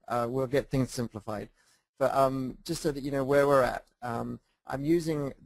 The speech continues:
a workspace that I actually just loaded onto Paintbox T V at about midnight last night, um,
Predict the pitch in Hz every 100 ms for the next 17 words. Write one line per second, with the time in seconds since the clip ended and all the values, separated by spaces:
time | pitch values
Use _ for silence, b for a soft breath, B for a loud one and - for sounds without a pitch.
0 | - 139 131 156 151 - 135 123 - 131
1 | - 156 160 - 160 147 135 127 135 139
2 | 135 135 131 127 139 135 127 117 - 139
3 | 127 127 117 b b - 127 127 123 123
4 | 123 147 160 151 131 120 131 123 117 135
5 | 113 120 - _ _ _ 127 123 123